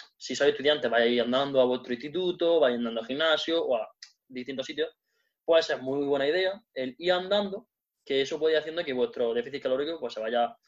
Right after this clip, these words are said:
se vaya ajustando y demás, ¿no? Si tenéis el tiempo, la energía y las ganas, eh, de hacer,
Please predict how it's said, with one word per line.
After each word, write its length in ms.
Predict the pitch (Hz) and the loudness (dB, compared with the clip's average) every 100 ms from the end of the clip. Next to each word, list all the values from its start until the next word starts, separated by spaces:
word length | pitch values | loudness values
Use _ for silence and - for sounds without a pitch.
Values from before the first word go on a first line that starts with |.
| _ | _
se 160 | - 120 | -12 -2
vaya 140 | 131 | 0
ajustando 560 | 127 127 151 131 117 110 | 0 -2 0 0 -2 -6
y 180 | 113 123 | -6 -6
demás, 280 | 117 127 | -4 -4
¿no? 140 | 123 - _ _ _ _ _ | -6 -12 _ _ _ _ _
Si 200 | - - | -12 -2
tenéis 280 | 156 190 202 | 2 4 2
el 60 | 185 | 2
tiempo, 460 | 196 208 - 110 - | 0 -2 -2 -8 -2
la 120 | 123 | 0
energía 420 | 127 123 175 - | 0 -2 0 2
y 40 | 127 | 4
las 140 | 117 | 4
ganas, 300 | 131 143 - _ _ - - _ _ - | 4 4 -2 _ _ -20 -20 _ _ -6
eh, 280 | 139 135 127 | -2 0 2
de 80 | 131 | 0
hacer, 500 | 123 165 165 156 | 2 2 4 2